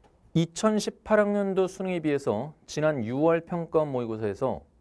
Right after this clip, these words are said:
어, 변화가 나타났죠. 그 변화는 원래 이십구 번이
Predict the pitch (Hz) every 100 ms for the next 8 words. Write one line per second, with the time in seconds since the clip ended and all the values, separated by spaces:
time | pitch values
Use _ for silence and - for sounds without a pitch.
0 | _ _ _ - 50 50 - _ _ _
1 | _ _ _ _ _ _ _ - - 104
2 | 107 101 113 113 - 85 - - _ _
3 | _ _ _ - 147 143 120 131 135 160
4 | 120 90 - _ _ _ _ - 117 180
5 | 143 80 - _ _ _ _ _ _ 147
6 | 170 160 - 180 - _ - 127 160 156
7 | 143 170 90